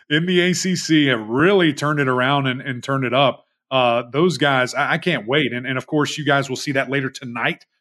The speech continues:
Thursday Night Football, uh, where, where the Hokies welcome Syracuse to Lane Stadium. That place is gonna be jumping. At this point, Virginia Tech is a three-point favorite.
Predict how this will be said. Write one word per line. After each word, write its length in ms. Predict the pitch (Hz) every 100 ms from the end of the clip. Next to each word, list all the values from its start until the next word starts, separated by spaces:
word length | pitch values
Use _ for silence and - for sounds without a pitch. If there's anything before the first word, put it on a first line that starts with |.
| _
Thursday 360 | 143 151 127 151
Night 240 | 147 143 -
Football, 440 | 139 147 147 165 _ _ -
uh, 260 | 127 151
where, 140 | 131 147
where 160 | 131
the 80 | 127
Hokies 420 | 110 139 143 110
welcome 540 | 107 135 151 - 127 135 _ _ -
Syracuse 560 | 147 147 143 147 135
to 100 | 135
Lane 280 | 127 131 127
Stadium. 400 | - 139 139 135
That 120 | 127 131
place 200 | 127 113
is 80 | 110
gonna 160 | 120
be 120 | 110 104
jumping. 600 | 98 151 160 156 151 139 - _ -
At 120 | 117
this 180 | 139 139
point, 360 | - 135 135
Virginia 340 | 117 110 127 123
Tech 300 | - 127 123
is 180 | 156 110
a 80 | 110
three-point 500 | 117 117 - 123 113
favorite. 320 | 143 147 143